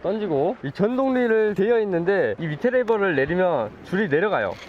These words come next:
이렇게 줄이 모두 내려가면, 그럼 이렇게 바닥을 찍으면 지금 어군이 어디인지 모르기 때문에 일단은 한 세 바퀴, 네 바퀴만 감아서 바닥권에서 한번 노려보는 걸로.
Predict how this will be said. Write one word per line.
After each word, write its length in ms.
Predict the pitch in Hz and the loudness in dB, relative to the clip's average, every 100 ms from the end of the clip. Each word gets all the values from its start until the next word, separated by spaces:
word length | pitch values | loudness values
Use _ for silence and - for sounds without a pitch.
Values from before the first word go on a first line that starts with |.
| - - - - - - - - - - | -20 -20 -18 -18 -20 -20 -20 -20 -18 -6
이렇게 200 | 143 180 | -2 -2
줄이 200 | - 190 | -2 -2
모두 320 | 202 220 226 | 0 0 0
내려가면, 640 | 202 147 180 185 170 151 123 | 0 2 2 2 2 0 0
그럼 160 | 170 | 0
이렇게 200 | 175 190 | 0 0
바닥을 360 | 175 160 214 214 | 0 0 0 -2
찍으면 560 | 247 247 202 190 143 113 | -2 0 0 2 0 -4
지금 260 | - 196 | -4 0
어군이 280 | 170 208 240 | 0 0 0
어디인지 320 | 190 208 240 | 0 0 -4
모르기 320 | 165 185 233 214 | -2 -2 -2 -4
때문에 380 | 202 175 156 120 | -4 -2 -2 -2
일단은 480 | 117 165 156 139 101 - | -2 -2 0 -2 -4 -4
한 80 | 143 | -4
세 180 | - 240 | -2 -2
바퀴, 260 | 269 - | -2 -2
네 100 | 180 | -2
바퀴만 320 | 196 214 196 151 | 0 0 -2 -2
감아서 380 | 127 143 143 | 0 -2 -2
바닥권에서 720 | 123 - 147 202 254 233 180 170 | -4 -4 -2 0 0 0 -2 -2
한번 180 | 135 | -4
노려보는 460 | 113 123 147 143 127 | -2 -2 0 -2 -2
걸로. 300 | 104 95 123 | -2 -2 -4